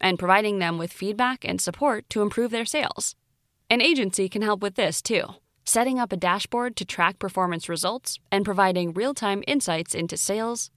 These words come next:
leads, and other key metrics. An agency can also provide your partners with performance-based incentives to motivate them to achieve their sales targets by developing an incentive program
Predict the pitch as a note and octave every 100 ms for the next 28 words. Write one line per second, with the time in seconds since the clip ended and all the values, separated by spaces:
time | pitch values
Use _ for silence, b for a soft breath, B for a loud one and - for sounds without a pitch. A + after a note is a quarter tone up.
0 | _ - F#3 D#3 F#3 - - G3 A3+ C4
1 | G3 - A3+ A3 A3 - - - - -
2 | _ _ _ _ G#3+ A3+ C4+ D4 C4+ B3+
3 | A3+ B3 A#3 C#4+ D#4 C#4+ A3+ F#3 F3+ F3
4 | F3 F3 D#3+ F3 G3 - G3 F#3 G3 -
5 | G#3 A3+ A#3 - F#3 F#3 - D#3+ E3+ F3
6 | F3+ - - - - G#3+ G#3 B3+ C4 F3+
7 | E3 D#3+ D3 F3+ G3 E3+ - G#3 G3+ F#3+
8 | F#3 A#3 C4 C4 F3 E3 E3 F3+ - -
9 | G3+ G3+ F#3 G#3+ A#3 A3+ G3+ F3 E3 F3+
10 | F#3+ A#3+ A3 A#3+ A#3+ B3+ C4+